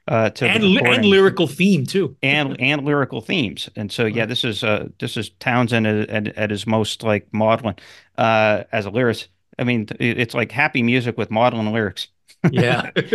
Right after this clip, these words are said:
Speaker 1: You know,
Speaker 2: <laughs>
Speaker 1: so
Speaker 2: Mm.
Speaker 1: it's, it's an interesting mix. Uh,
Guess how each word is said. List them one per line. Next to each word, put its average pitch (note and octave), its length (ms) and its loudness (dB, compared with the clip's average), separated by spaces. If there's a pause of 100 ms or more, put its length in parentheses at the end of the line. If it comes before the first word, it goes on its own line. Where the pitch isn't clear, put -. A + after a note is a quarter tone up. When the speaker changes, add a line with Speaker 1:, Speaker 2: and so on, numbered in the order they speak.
(120)
Speaker 1:
You C3+ 120 4
know, G#3+ 160 4 (100)
Speaker 2:
<laughs> - 100 -6
Speaker 1:
so B2 280 2
Speaker 2:
Mm. C3 200 -8
Speaker 1:
it's, C#3 200 -2
it's C3 160 -2
an D3 80 2
interesting C3+ 420 -2
mix. A#2+ 300 -2
Uh, C3 100 4